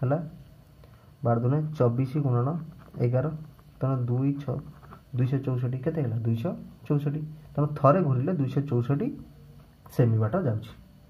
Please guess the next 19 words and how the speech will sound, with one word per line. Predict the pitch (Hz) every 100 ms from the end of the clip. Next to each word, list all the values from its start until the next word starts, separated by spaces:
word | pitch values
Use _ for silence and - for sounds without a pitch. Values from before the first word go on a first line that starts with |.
| - - - - - -
ତ |
ସେମିତି | 190 196 208
ଆମକୁ | 196 196 190
ଯିବାକୁ | 175 175 180 175
ଅଛି | 165 175
କେତେ? | 185 185
ପାଞ୍ଚ | 185 127 127
ହଜାର | 160 170
ଦୁଇଶହ | 156 160 156 196 - - - - - - - - - - -
ଅଶୀ। | - 139 147 - - - - - - -
ତାମାନେ | 151 160 170
ଦୁଇଶହ | 139 143 160
ଚଉଷଠି, | 156 156 160
ଥରେ | - 139 160
ଘୁରିଲେ | 156 170 160
ଯାଉଛି | 147 156
ଦୁଇଶହ | 139 127 123
ଚଉଷଠି। | 120 113 113
ପାଞ୍ଚ | 131